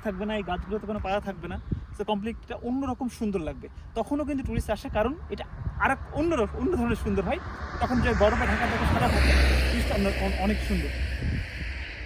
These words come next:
আর আমরা এখন এই নিচের দিকে হেঁটে যাবো, নিচের দিকে হেঁটে ওখান থেকে বাস ধরবো, কারণ বাস স্টেশনটা ওখানে আছে।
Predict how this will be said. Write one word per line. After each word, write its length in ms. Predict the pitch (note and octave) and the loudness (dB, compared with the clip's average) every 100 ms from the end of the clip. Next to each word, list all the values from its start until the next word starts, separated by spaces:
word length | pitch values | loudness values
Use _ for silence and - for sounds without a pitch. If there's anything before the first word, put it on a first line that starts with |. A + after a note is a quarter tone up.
| - - - - - G#3+ | -10 -10 -8 -10 -10 -6
আর 160 | A#3 | -4
আমরা 240 | A#3 B3 D4 | -4 -2 -4
এখন 220 | C#4+ D#4 - - - - - - | -4 -6 -8 -10 -10 -10 -10 -8
এই 80 | C4+ | -6
নিচের 240 | C4+ C#4 A3+ | -6 -6 -8
দিকে 140 | C4 | -6
হেঁটে 240 | C4+ C4+ | -6 -4
যাবো, 140 | B3 D4+ - - | -6 -8 -10 -12
নিচের 180 | A#3 A#3 | -12 -10
দিকে 120 | A#3 | -8
হেঁটে 160 | B3+ B3+ | -6 -4
ওখান 180 | A3+ | -4
থেকে 160 | A3+ A#3+ | -4 -2
বাস 220 | G3 G3 - | -2 -2 -4
ধরবো, 260 | A3+ - D#3+ - - - - | -6 -4 -4 -4 -6 -6 -8
কারণ 140 | G3+ F3+ | -10 -4
বাস 180 | F#3+ | -6
স্টেশনটা 520 | - - G#3+ A#3 A3 F#3 | -6 -14 -14 -12 -10 -8
ওখানে 280 | G3 G#3 F#3 | -6 -8 -10
আছে। 200 | - | -12